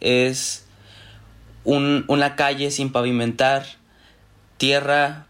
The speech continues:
polvo a los alrededores, perros, eh, ah, flacos hasta los huesos en busca de, de comida. Algunos niños corriendo, pero son muy pocos en realidad por las altas temperaturas.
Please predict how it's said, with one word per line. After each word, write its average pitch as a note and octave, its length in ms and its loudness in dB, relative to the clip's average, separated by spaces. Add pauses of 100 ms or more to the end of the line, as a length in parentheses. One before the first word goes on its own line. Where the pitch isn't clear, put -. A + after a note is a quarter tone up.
(100)
polvo C3+ 460 2
a - 20 4
los C3 160 -2
alrededores, B2 920 0 (720)
perros, C3+ 760 0 (360)
eh, A#2+ 720 2 (800)
ah, A#2 580 2
flacos C#3+ 560 -2
hasta B2 200 -2
los B2+ 160 2
huesos C#3 400 0
en B2 140 0
busca C3 640 0 (300)
de, A#2+ 380 2
de A2+ 120 -2
comida. C#3 640 0 (720)
Algunos D#3 480 2
niños D#3+ 320 0
corriendo, D3 640 0
pero A#2+ 500 -2
son C3 240 0
muy D3 160 2
pocos C#3+ 440 -2
en C3 100 -2
realidad B2 520 0
por C#3+ 160 0
las A#2+ 180 -2
altas A#2+ 280 -2
temperaturas. C#3 1000 0